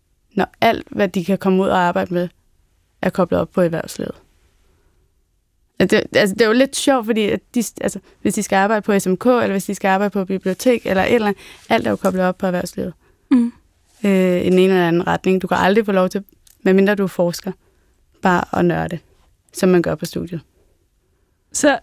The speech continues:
Speaker 2: laver du din bachelor i litteraturvidenskab.
Speaker 1: Mm.
Speaker 2: Hvad sker der så?
Speaker 1: Men så er jeg ude og arbejde lidt. Jeg, øh, jeg ved ikke, jeg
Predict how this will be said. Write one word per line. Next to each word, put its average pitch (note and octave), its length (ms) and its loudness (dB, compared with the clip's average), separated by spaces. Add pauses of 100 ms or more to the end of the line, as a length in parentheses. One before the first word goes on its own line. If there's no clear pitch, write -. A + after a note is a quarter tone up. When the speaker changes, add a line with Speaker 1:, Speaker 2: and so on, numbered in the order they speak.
(100)
Speaker 2:
laver B3+ 180 6
du A#3+ 120 4
din A#3+ 180 4
bachelor G#3+ 440 0 (220)
i B3 60 -2
litteraturvidenskab. G#3+ 800 -2 (380)
Speaker 1:
Mm. F#3 280 4 (1160)
Speaker 2:
Hvad A#3+ 160 2
sker A3+ 220 -2
der - 100 -6
så? - 180 -12 (2000)
Speaker 1:
Men F#3 220 0
så - 160 4
er G#3 100 6
jeg G3+ 120 4
ude F#3+ 180 6
og - 180 2
arbejde C#4+ 380 2
lidt. D4 160 2 (680)
Jeg, F3 540 2
øh, - 100 -8 (1900)
jeg G3 140 -2
ved F#3+ 180 0
ikke, F#3 160 4
jeg F#3 120 4